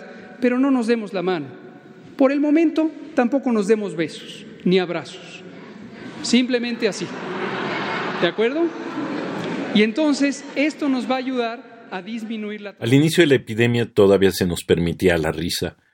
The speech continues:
Speaker 2: o al menos la reacción espontánea de los periodistas a lo dicho por el doctor Gatell marca cómo la aproximación a la epidemia era todavía motivo, eso, de risa.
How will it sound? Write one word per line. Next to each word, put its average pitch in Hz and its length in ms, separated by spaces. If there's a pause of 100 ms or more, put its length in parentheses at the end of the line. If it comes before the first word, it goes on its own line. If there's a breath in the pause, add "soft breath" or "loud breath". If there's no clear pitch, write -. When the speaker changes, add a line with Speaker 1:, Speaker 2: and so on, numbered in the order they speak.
Speaker 2:
o 110 120
al 113 80
menos 135 320
la 120 100
reacción 110 500
espontánea 110 680
de 95 80
los 82 180
periodistas 90 880
a 87 120
lo 92 160
dicho 107 360
por 95 140
el 87 60
doctor 95 340
Gatell 98 500 (440 soft breath)
marca 143 480
cómo 127 260
la 117 120
aproximación 101 1040 (260 soft breath)
a 92 140
la 104 100
epidemia 101 800 (160)
era 127 260
todavía 113 640
motivo, 92 800 (400)
eso, 90 420 (340)
de 104 120
risa. 82 500